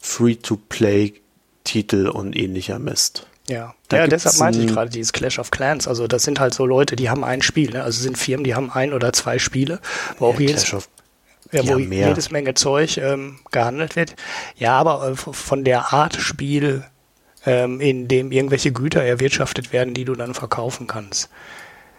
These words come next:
Speaker 2: Da musst du ja schon ein großes Ding haben, also du brauchst ja schon ein Spiel, äh, nicht irgendein Spiel, wo,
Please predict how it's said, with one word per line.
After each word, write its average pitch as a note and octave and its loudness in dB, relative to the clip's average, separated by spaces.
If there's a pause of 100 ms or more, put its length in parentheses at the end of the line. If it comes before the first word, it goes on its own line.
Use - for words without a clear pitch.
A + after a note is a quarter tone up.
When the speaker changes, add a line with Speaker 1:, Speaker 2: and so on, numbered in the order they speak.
(220)
Speaker 2:
Da A#2 2
musst C3+ 0
du E3+ 4
ja C3 4
schon D3 2
ein - -2
großes B2+ 0
Ding B2+ 0
haben, B2 4
also A2+ 0
du A2+ -4
brauchst A#2 2
ja C#3 -2
schon A#2+ -2
ein B2 -6
Spiel, B2 2
äh, A#2 2
nicht C3 -4
irgendein B2 -4
Spiel, B2+ -2
wo, A#2 -4